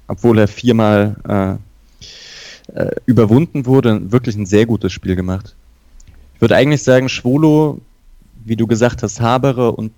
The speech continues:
Günther haben mir so mit am besten gefallen. Später von den Einwechselspielern wahrscheinlich Niederlechner.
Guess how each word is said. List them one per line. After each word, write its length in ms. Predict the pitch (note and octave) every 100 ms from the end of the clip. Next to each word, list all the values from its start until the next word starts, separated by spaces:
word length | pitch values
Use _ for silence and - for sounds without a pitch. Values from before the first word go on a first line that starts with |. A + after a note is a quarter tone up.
| _ _
Günther 540 | C3 F3 - C3+ B2+
haben 220 | A2 A#2 A#2
mir 160 | A#2
so 260 | G2+ A2 A2
mit 320 | G#2+ A#2 -
am 100 | G2
besten 320 | F#2+ - -
gefallen. 680 | F2+ - F2+ F2 F2 F2+ G2 - _ _ _
Später 440 | - - B2 B2+ B2+
von 140 | A#2+
den 140 | A2+
Einwechselspielern 920 | F2+ G2+ A#2+ C3 - A#2+ - A2+ A#2 G#2
wahrscheinlich 440 | G#2 G#2 A2 G#2
Niederlechner. 680 | G#2+ G#2+ F#2 F2 - F#2 F#2